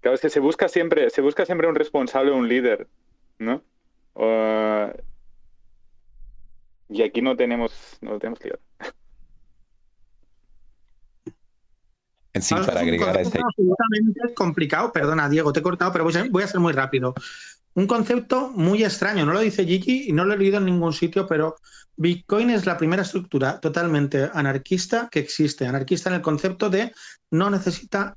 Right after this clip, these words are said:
Speaker 3: un gobierno, no neces-, no necesita una cúpula, no necesita dirigentes que lo lleven adelante porque va solo con el consenso.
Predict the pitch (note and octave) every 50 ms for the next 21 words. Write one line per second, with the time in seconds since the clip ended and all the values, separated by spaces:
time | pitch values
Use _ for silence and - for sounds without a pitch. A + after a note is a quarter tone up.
0 | - - F3+ F3 E3+ D3+ D3+ C#3 C3+ D3 F3+ G#3+ - - G#3+ A3 G#3+ F#3+ D#3+ D#3
1 | E3+ D#3 - - _ - E3+ E3 F3 F3 E3 D#3+ C#3 C3+ B2+ D3 D3 D3+ D3+ -
2 | E3 D#3+ D#3 - F#3 G#3+ A3 A3+ - - - - - _ _ - D#3 E3+ E3 D#3+
3 | E3+ C#3 - - B2+ A#2+ C#3 C3+ C3 - - F#3 G3 G3 F#3+ G#3+ G#3+ G#3+ - -
4 | _ _ _ _ _ - - D3 D3 D3 D#3+ E3 D#3 D3+ C#3+ C#3+ D3 E3+ F3 F3
5 | F3+ E3+ - - C#3+ C3+ - C#3+ C#3+ D#3 D3+ - - E3+ E3+ F3+ E3+ D#3+ D3 C#3+
6 | C3 C#3+ C#3+ C3 - D3 C3+ B2+ - - A2 A2+